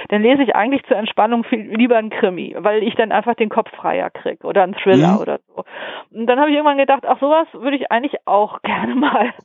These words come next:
Speaker 1: ausprobieren, das zu schreiben.
Speaker 2: Probier mal, mal.
Speaker 1: <laughs> Ja, und habe mich damit sehr, sehr lange auch be-,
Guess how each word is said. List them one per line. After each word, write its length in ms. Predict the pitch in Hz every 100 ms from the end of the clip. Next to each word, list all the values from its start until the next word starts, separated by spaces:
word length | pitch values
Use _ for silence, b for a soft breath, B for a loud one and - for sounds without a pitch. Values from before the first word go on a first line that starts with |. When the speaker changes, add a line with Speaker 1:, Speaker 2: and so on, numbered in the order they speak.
| -
Speaker 1:
ausprobieren, 760 | 240 247 - - 175 190 190
das 220 | 190 202
zu 100 | -
schreiben. 380 | 196 - 208 226
Speaker 2:
Probier 80 | 180
mal, 160 | 156
mal. 340 | 127 120 113 95
Speaker 1:
<laughs> 40 | 120 - - -
Ja, 340 | 370 339 339
und 120 | 302
habe 160 | 311 311
mich 120 | 320
damit 280 | 285 294 254
sehr, 200 | 277 320
sehr 120 | 294
lange 360 | 262 277 277 -
auch 100 | 226
be-, 160 | 254